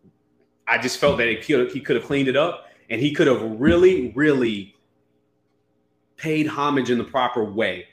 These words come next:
And of course, he's not a super, I'm not saying he's some, you know, talented dancer. I don't think he could do that. But I do think that he could have put more time and effort in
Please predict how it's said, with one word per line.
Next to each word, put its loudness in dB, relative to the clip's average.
And -8
of -12
course, 2
he's -2
not 2
a -2
super, -4
I'm -2
not -2
saying -2
he's -6
some, -4
you -10
know, -8
talented -6
dancer. -8
I -2
don't -8
think -14
he -20
could -20
do -6
that. -8
But 0
I 0
do 0
think -4
that -4
he -6
could -4
have -4
put -8
more -2
time -2
and -4
effort -4
in -4